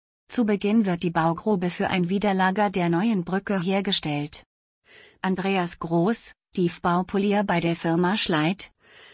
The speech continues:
erklärt mir, dass Widerlager massive Unterbauten am Anfang und Ende jeder Brücke sind. Sie dienen als Übergang zwischen dem Brückenbauwerk und dem umgebenden Erdreich und dienen als Auflager- und Befestigungspunkte für die Brücke.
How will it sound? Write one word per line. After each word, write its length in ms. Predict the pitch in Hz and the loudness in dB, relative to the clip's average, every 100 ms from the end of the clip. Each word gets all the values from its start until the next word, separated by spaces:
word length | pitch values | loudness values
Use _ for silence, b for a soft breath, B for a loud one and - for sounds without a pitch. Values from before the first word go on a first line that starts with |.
| B B | B B
erklärt 520 | 180 175 175 175 - | -4 -2 0 0 2
mir, 300 | 156 151 160 - _ | 2 2 0 -8 _
dass 260 | 196 - | -2 0
Widerlager 640 | 214 208 202 175 165 214 202 | 0 0 0 2 0 2 2
massive 580 | 180 175 226 220 220 | 0 0 -2 0 0
Unterbauten 680 | - 170 202 175 180 - 247 | -2 -2 0 0 0 0 0
am 140 | - - | 2 0
Anfang 460 | 185 233 226 214 | 0 2 2 2
und 240 | - 180 - | 0 -4 0
Ende 220 | 180 202 | 0 0
jeder 340 | 190 196 190 | 0 0 0
Brücke 380 | 175 185 226 208 | -2 -2 0 -2
sind. 420 | 165 160 156 151 - _ _ _ B B B B B B B B | 0 0 0 -2 -12 _ _ _ B B B B B B B B
Sie 200 | - 196 | -2 0
dienen 360 | 208 226 233 226 | 2 4 4 2
als 260 | 165 - | -2 -2
Übergang 580 | 233 226 214 208 185 196 | -2 0 -2 0 0 -2
zwischen 400 | - 196 - 185 | -4 -4 0 0
dem 200 | 175 175 | 2 0
Brückenbauwerk 920 | 180 214 - 165 156 156 151 151 - | -2 -2 0 0 0 0 -2 -4 -2
und 160 | 180 180 | -4 -2
dem 160 | 175 | -2
umgebenden 640 | - 170 165 185 208 170 160 | 0 -2 0 0 0 0 0
Erdreich 600 | 190 254 - 214 208 - | 0 0 2 0 0 -2
und 180 | 180 190 | -2 0
dienen 300 | 208 208 214 | 0 0 0
als 240 | 165 160 | -2 -2
Auflager- 600 | - 180 - 185 190 190 | 0 0 0 0 2 0
und 220 | 165 160 | 0 -2
Befestigungspunkte 1200 | 208 196 202 226 - 233 196 190 - 180 180 214 | -4 -2 -2 -2 -2 0 0 0 -2 -2 0 -4
für 160 | - 208 | 0 2
die 120 | 196 | 2
Brücke. 520 | 185 165 - 156 151 | 0 -4 -4 -4 -4